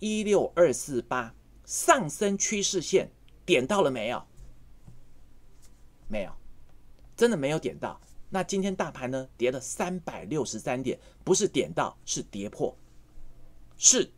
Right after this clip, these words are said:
跌破。昨天讲的重点又印证了，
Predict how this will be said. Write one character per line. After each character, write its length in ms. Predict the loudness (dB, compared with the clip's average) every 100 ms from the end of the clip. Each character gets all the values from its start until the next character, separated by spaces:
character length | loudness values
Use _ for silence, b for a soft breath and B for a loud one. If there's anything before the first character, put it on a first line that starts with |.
| -4
跌 320 | 2 4 4
破。 360 | 4 2 2 -2 -14 -10 -8 b b b b b b
昨 160 | 10 12
天 220 | 10 4
讲 140 | 2
的 100 | 0
重 240 | 6 6 6
点 200 | -4 -6 -14 -14 4
又 120 | 4
印 180 | 4 -2
证 200 | -2 -4
了， 160 | -6